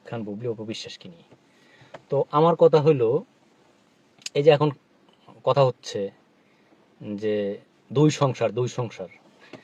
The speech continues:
মানে শাকিব খানের কোনো কথা আসলে বা তার বাচ্চাদের কোনো কথা আসলে এখানে বুব-, আহ, অপু বিশ্বাসের নামটা কি কারণে আসে আমি এটা বুঝি না।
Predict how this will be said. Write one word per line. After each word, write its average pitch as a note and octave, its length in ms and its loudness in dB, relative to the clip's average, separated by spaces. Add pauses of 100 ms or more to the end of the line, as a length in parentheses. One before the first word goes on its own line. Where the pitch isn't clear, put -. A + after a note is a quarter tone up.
(220)
মানে C3 160 -2
শাকিব E3+ 360 0 (140)
খানের G3 260 4
কোনো F3 240 2
কথা D#3 320 2
আসলে D3 380 0
বা C3 100 2
তার B2+ 140 -2 (160)
বাচ্চাদের C#3 440 -4
কোনো D3 160 -4
কথা C#3 220 -2
আসলে C#3 240 -4
এখানে C3+ 400 -6 (640)
বুব-, D#3+ 400 0
আহ, B2 280 2
অপু D3 180 0
বিশ্বাসের A3+ 420 2
নামটা D#3+ 340 4
কি E3 160 -6
কারণে F#3 380 6
আসে D3 160 0
আমি C3 160 0
এটা A#2+ 140 0
বুঝি G#2+ 280 -10
না। E2+ 100 -16